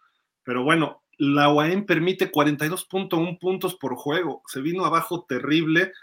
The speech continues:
desde el año pasado andaba mal, obviamente, pero lo que le han hecho en su casa, eso,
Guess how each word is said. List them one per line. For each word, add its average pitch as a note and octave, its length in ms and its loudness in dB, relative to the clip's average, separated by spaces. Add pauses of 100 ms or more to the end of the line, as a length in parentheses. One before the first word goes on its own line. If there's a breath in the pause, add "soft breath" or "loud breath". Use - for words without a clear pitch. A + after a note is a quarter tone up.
(160 loud breath)
desde D#3+ 140 0
el A#3 80 0
año C4 160 0
pasado F#3 320 2
andaba E3 300 2
mal, B2+ 260 0
obviamente, C#3 540 -2
pero B2 400 -4 (760 soft breath)
lo C#3 180 -2
que C#3 120 2
le D3+ 100 4
han F#3 140 4
hecho F3+ 420 2
en C#3 140 0
su - 260 -8
casa, G#3 640 0 (340)
eso, C#3+ 540 -4